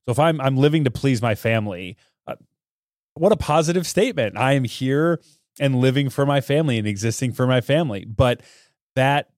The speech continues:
breeds ultimately, uh, unhealthy, an un-, unhealthy me, and then in turn an unhealthy family,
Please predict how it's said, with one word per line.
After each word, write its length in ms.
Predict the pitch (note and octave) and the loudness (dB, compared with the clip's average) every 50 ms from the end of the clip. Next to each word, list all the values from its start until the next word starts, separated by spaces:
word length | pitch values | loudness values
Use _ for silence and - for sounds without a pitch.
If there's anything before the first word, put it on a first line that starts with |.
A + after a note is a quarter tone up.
| _ _ _ _ _ _ _ _ _ | _ _ _ _ _ _ _ _ _
breeds 640 | B2 A#2 B2 C#3+ E3 C#3+ B2 A#2+ A#2 A2 G#2+ A2 - - _ | 0 2 2 4 4 4 2 2 0 -2 -6 -10 -10 -4 _
ultimately, 920 | C3 C3+ D#3+ D3 - C#3+ C3 A2+ G#2 G2+ G#2 G2+ G2+ G2+ G2 G2+ G2+ G2 _ _ _ _ _ _ _ _ - | 2 2 2 2 2 0 0 0 -2 -4 -4 -4 -2 -2 -2 -4 -6 -8 _ _ _ _ _ _ _ _ -4
uh, 640 | A2+ G#2 G2+ G2+ G2+ G2 G2 G2+ G2+ G#2 - - - - _ _ _ _ _ _ _ _ _ - | -2 0 0 0 0 0 0 0 -2 -2 -4 -6 -10 -16 _ _ _ _ _ _ _ _ _ 0
unhealthy, 920 | C#3 C#3 C#3 B2+ - B2+ C3+ C3+ B2 - C3 B2 A#2 A2+ A2+ A2+ A2 G2+ - _ _ _ _ _ _ _ _ - | 0 2 2 0 2 2 2 2 2 0 0 0 2 2 0 0 -2 -4 -8 _ _ _ _ _ _ _ _ -6
an 120 | C3+ D#3 | -4 -2
un-, 240 | D3+ C3+ C#3 C#3+ D3 | 0 0 0 0 -2
unhealthy 540 | - B2+ A#2+ A2+ A2+ C3 C3+ B2 - A#2+ G#2+ | -2 -2 0 2 2 2 0 0 0 -4 -2
me, 440 | G#2 G#2+ A2 A#2+ D#3 G3 A3 G#3 - - | 0 0 0 0 0 0 -2 -4 -4 -2
and 120 | C3+ C3+ | 0 0
then 120 | C3 A#2+ | 2 0
in 100 | A#2+ A2+ | 0 -4
turn 260 | G#2 - - C#3 C#3 C3 | -4 -2 0 0 0 0
an 120 | B2 B2 | 0 -2
unhealthy 480 | A2 A#2+ A#2+ A2 - A#2 A2+ - - A2+ | -2 -2 -2 0 0 -2 -2 -2 -4 -6
family, 640 | G2+ - D3 D#3 E3+ D#3+ C3 G#2+ G2 F#2+ G2 G2 F#2+ | -4 -2 0 0 0 0 0 -2 -4 -4 -6 -8 -10